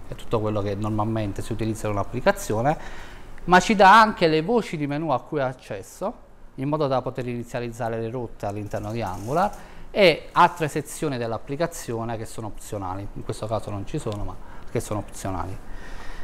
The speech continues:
Questo è quello che succede al backend, quindi in realtà tutta questa generazione è dinamica,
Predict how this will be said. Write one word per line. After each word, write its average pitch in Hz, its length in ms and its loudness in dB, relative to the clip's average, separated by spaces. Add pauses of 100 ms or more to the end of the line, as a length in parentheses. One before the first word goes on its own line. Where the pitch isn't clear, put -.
(1000)
Questo - 220 6
è - 40 -8
quello 196 180 12
che 165 120 8
succede 160 460 2
al 127 100 4
backend, 131 340 -4
quindi 190 200 -4
in 196 60 0
realtà 220 260 0
tutta 190 340 -2
questa 139 340 -2
generazione 151 680 -2
è 123 40 -2
dinamica, 135 1040 -2